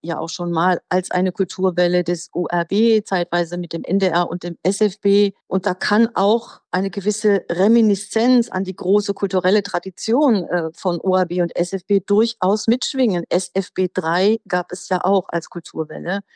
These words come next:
Also die drei steht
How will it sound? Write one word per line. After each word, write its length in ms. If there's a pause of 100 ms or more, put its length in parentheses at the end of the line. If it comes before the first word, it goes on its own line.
(520)
Also 520 (160)
die 100
drei 480
steht 680